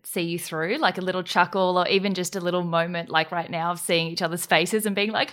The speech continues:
"Hi!" <laughs> But I also love how both of us were like,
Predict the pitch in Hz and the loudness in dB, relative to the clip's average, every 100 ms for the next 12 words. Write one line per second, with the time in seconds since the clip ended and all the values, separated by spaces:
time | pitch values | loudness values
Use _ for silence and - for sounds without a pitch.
0 | - 508 554 622 659 659 587 587 571 508 | 0 4 6 10 10 10 6 6 8 8
1 | 277 415 466 415 - 466 453 466 403 392 | 6 0 0 0 6 6 8 8 8 10
2 | 403 359 - 320 302 302 466 453 330 254 | 10 8 6 6 8 4 4 4 6 8
3 | 190 202 208 185 175 170 196 - 226 302 | 8 8 4 2 4 0 -4 6 8 8
4 | 339 196 170 165 - - 185 180 156 151 | 4 4 4 2 -8 -6 0 4 4 2
5 | 139 | -6